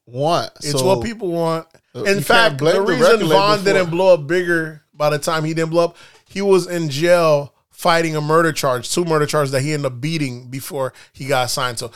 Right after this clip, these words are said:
Speaker 2: this nigga was on a hold. He'd been a street hitter, but while Bur-, while what's name was blowing up, you're like, "Oh, that nigga Von, he's locked up." And then when he beat his case, he got on board.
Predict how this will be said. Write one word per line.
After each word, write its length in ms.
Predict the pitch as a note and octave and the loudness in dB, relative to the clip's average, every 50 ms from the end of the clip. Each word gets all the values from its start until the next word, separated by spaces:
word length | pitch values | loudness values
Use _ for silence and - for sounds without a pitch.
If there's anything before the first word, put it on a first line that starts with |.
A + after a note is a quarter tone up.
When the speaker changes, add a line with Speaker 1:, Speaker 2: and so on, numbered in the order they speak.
| - - | -14 -12
Speaker 2:
this 160 | - C#3+ D3 | -10 -8 -6
nigga 140 | E3 F#3 F3+ D#3 | -4 -4 -2 -2
was 180 | D#3+ D#3 C#3+ | -2 -2 0
on 200 | D3+ C#3+ C#3 C3+ | 0 0 0 0
a 20 | B2+ | -2
hold. 460 | B2 C3+ E3+ E3+ D#3+ D3+ C3+ A#2+ A#2 | 2 4 4 6 6 6 4 2 0
He'd 160 | C3+ C#3 C3 | -4 -4 -2
been 160 | D3 E3+ E3+ D#3+ | 0 0 2 2
a 60 | D3+ | 0
street 320 | - - - G#3+ F3+ E3 | 0 -2 -4 -8 -10 -8
hitter, 320 | E3+ D#3 C#3+ C3 B2+ B2+ - - - - - - | -4 -2 -2 0 -2 -2 -6 -10 -16 -20 -10 -4
but 120 | D3 C3+ | -2 2
while 260 | C#3 C#3 C#3 C3+ C3 | 4 4 4 4 2
Bur-, 260 | B2+ B2 C#3+ D3 D#3 D3+ | 0 -2 0 0 0 2
while 260 | D3+ C#3+ C#3 C#3 C3+ | 2 4 4 4 4
what's 220 | D3+ D#3+ D#3+ - | 4 2 0 0
name 140 | F3+ E3 D3 | 0 0 0
was 120 | D3 C3 | -2 -4
blowing 360 | B2+ C3+ D3 D3+ D3 C#3+ C#3+ D3 | -4 -4 -2 -2 0 0 2 2
up, 240 | C#3+ C3+ B2+ - - - - _ | 2 2 0 -2 -6 -20 -16 _
you're 120 | - C3+ C3 | -2 0 2
like, 160 | C3+ C3 C#3 | 2 2 2
"Oh, 100 | D3 E3 D#3+ | 0 0 0
that 140 | D#3+ E3+ E3 | 0 0 0
nigga 200 | E3 D3+ D3 C#3 | -2 -2 -4 -4
Von, 240 | C#3 D3+ D3+ D3+ | -4 -4 -4 -2
he's 100 | D3+ D3+ | -2 0
locked 240 | D3+ D#3 D3 C3+ - | 2 2 2 2 0
up." 100 | D#3 C3+ C3+ | -4 -6 -4
And 120 | C3 C3+ | -4 -4
then 100 | C#3 C#3 | -2 -2
when 120 | D3 D3 | -2 -2
he 40 | C#3 | -4
beat 200 | C3 C3 D#3 D#3+ D3+ | -4 -6 -6 -4 -4
his 100 | C#3+ - | -6 -6
case, 220 | - C#3 B2+ A#2+ A#2 | -6 -8 -8 -8 -8
he 60 | C3+ | -6
got 220 | A#2+ C3 B2 B2 | -4 -2 0 0
on 180 | A#2+ A#2+ A#2 A#2+ | 0 -2 -4 -6
board. 280 | B2 A#2+ A2 G2+ F#2 | -8 -10 -10 -10 -14